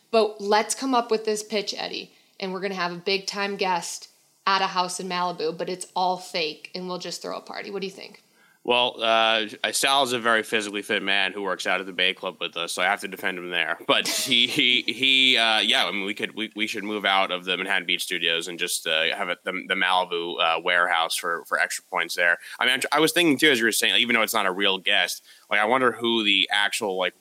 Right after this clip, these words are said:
Speaker 2: white whale guest would be of the network. Like, is it, is it someone in the Cowboys? Is it somebody in the Mets? Obviously, I'm just thinking of who Sal roots for, but, I mean, Michael Jordan's always up there, but that would be, like, somehow we booked a, a, a
Speaker 1: Like,
Speaker 2: major A plus plus guest. And it's
Speaker 1: like
Speaker 2: like, yeah,
Speaker 1: Tony
Speaker 2: the only
Speaker 1: Romo?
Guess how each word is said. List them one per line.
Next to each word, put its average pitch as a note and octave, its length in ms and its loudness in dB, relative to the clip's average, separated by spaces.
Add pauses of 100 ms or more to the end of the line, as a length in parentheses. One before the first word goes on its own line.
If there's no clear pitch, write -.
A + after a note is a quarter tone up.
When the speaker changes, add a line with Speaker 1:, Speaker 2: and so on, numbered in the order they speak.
(120)
Speaker 2:
white G2+ 320 0
whale F#2+ 320 2
guest F#2+ 420 0
would F2+ 180 -6
be F#2 200 2
of E2+ 100 0
the E2 100 -14
network. E2+ 460 -2
Like, E2+ 140 -4
is F#2 100 -4
it, F#2+ 100 -6
is G2 140 -2
it F#2 160 0
someone G2+ 300 -4
in G2 40 -2
the G2 60 2
Cowboys? G#2 840 0
Is F2+ 160 -10
it F2+ 160 0 (320)
somebody G#2 280 0
in G2+ 60 -2
the F#2 60 -2
Mets? G2 320 0
Obviously, F#2+ 340 0
I'm F#2 80 -4
just F2 120 -10
thinking F2+ 200 -4
of E2+ 120 -6
who F2 200 -8 (400)
Sal F#2 420 2
roots F2 280 -2
for, E2 300 -4
but, D#2+ 180 -6
I F2 60 -2
mean, E2+ 180 -2
Michael F#2+ 240 -4
Jordan's F2 320 -4
always D#2+ 220 -6
up E2+ 160 -4
there, D#2 180 -4
but E2 60 -8
that F2+ 100 2
would F2 160 0
be, E2 320 0 (260)
like, E2 220 -2
somehow F#2+ 380 0
we F2 80 -2
booked F2 500 -2
a, F2 140 2
a, E2 260 0
a - 60 0
Speaker 1:
Like, - 100 -2
Speaker 2:
major F2+ 400 0
A F2 140 0
plus E2+ 280 -4
plus E2 320 -4
guest. E2+ 380 0
And E2+ 100 -4
it's - 40 0
Speaker 1:
like E2+ 160 0
Speaker 2:
like, - 0 -
yeah, F#2 60 2
Speaker 1:
Tony G2 100 2
Speaker 2:
the - 80 4
only F#3+ 280 2
Speaker 1:
Romo? A#3+ 300 -4